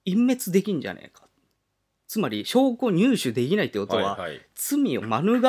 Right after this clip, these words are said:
Speaker 1: れることができるんじゃないかっていうことを考えるわけですよ。
Speaker 2: でも、そんな簡単じゃないよ、人間の体は。
Speaker 1: まあね、
Speaker 2: うん。
Speaker 1: チャンバースだから、とりあえず、
Speaker 2: うん。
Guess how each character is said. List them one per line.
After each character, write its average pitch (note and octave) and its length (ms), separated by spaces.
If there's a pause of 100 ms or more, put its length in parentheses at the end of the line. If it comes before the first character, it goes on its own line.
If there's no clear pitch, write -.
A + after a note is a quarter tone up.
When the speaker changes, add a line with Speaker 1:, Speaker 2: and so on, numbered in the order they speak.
Speaker 1:
れ B3+ 100
る C#3 80
こ A2+ 140
と G#2+ 40
が G#2 120
で A2+ 140
き C#3 140
る G#2 140
ん G2 60
じ - 60
ゃ - 40
な - 100
い - 60
か - 200
っ - 260
て A#2+ 80
い C3 40
う - 40
こ A3+ 120
と A3 120
を - 140 (220)
考 F#2 220
え F#2 80
る - 60
わ - 120
け - 40
で - 80
す - 100
よ。 - 80
Speaker 2:
で F#2 80
も、 - 20
そ G#2+ 240
ん C3 160
な C3+ 100
簡 C#3 320
単 D#3+ 240
じ D3+ 60
ゃ C#3 40
な C3+ 120
い - 20
よ、 C#3+ 100
人 A2 240
間 G2+ 140
の G2 80
体 F2 340
は。 D#2 240 (400)
Speaker 1:
ま F3+ 200
あ G#2+ 60
ね、 C#3+ 420
Speaker 2:
う G2+ 80
ん。 F2+ 520
Speaker 1:
チ - 80
ャ F#3 60
ン D#3+ 80
バ G#2+ 140
ー - 20
ス - 100
だ G#2+ 120
か F#2+ 80
ら、 F#2 240 (560)
と F3+ 100
り B3 220
あ A#3 80
え B2+ 100
ず、 - 200
Speaker 2:
う - 120
ん。 - 240